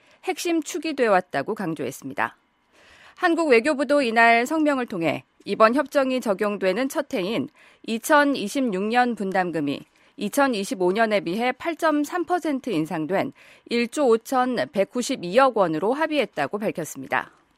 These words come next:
이천이십칠 년부터 이천삼십 년까지 사 년 동안의 연간 인상률은 소비자 물가지수 증가율을 반영해 조정될 예정이며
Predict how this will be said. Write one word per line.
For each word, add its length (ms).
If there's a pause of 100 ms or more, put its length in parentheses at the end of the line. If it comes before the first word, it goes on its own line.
(380)
이천이십칠 720
년부터 520
이천삼십 760
년까지 680 (300)
사 220
년 220
동안의 460
연간 480
인상률은 680 (280)
소비자 540
물가지수 680
증가율을 600
반영해 540
조정될 640
예정이며 520